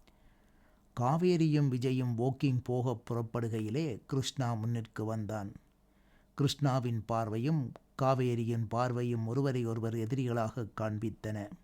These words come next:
ஆனால் காவேரி சிந்து பசியினில் குசினியில் சாப்பாட்டினை அன்று சாப்பிடுகையில் ராதா சித்தியினால் வாங்கிய திட்டினை இட்டு அவள் மேல் மனமிறங்கிய கங்காவும்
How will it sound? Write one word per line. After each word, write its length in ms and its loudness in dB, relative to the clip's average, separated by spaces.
ஆனால் 520 2
காவேரி 840 0
சிந்து 420 4
பசியினில் 600 -2
குசினியில் 640 0
சாப்பாட்டினை 720 -2
அன்று 280 -2
சாப்பிடுகையில் 920 -2
ராதா 360 2
சித்தியினால் 880 0
வாங்கிய 600 -2
திட்டினை 640 -2
இட்டு 540 -2
அவள் 260 0
மேல் 300 0
மனமிறங்கிய 720 0
கங்காவும் 640 -2